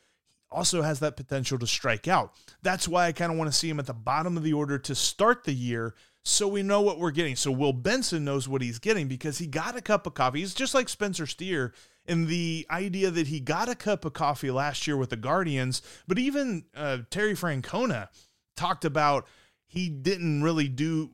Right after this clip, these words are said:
didn't really do Will Benson a service once he got up because, I mean, they're in the middle of a playoff race, and here comes this rookie who's just trying to cut his teeth at the major league level.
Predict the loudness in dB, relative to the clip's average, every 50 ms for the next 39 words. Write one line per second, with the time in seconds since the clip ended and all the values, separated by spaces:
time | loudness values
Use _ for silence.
0 | -16 -18 -12 -10 -8 -6 0 2 4 4 4 2 2 4 4 4 4 2 2 2
1 | 2 2 2 2 2 0 0 0 -2 -4 -4 -4 -2 -2 0 0 0 0 0 0
2 | 0 0 -2 -2 -4 -4 -6 -4 -4 -2 -2 -2 0 2 4 4 4 6 4 4
3 | 2 2 -2 -4 -4 -2 -2 -2 -2 -4 -6 -12 _ _ -10 -6 -4 -4 -2 -2
4 | -2 -2 -2 -2 0 0 0 0 -2 -2 -4 -6 -6 -4 -2 0 2 2 0 0
5 | 0 -2 -2 0 -2 -2 -4 -8 -12 _ _ _ _ _ _ -8 -6 -4 -4 -2
6 | 0 0 0 2 2 2 2 0 0 0 0 0 0 -2 -4 -6 -4 -2 -2 -4
7 | -4 -4 -4 -6 -6 -4 -2 -2 -2 0 -2 0 0 0 0 0 -2 -4 -4 -6
8 | -6 -6 -6 -10 -10 -4 -2 -2 -2 -2 -2 -4 -4 -4 -2 -2 -2 -2 -2 0
9 | 0 0 0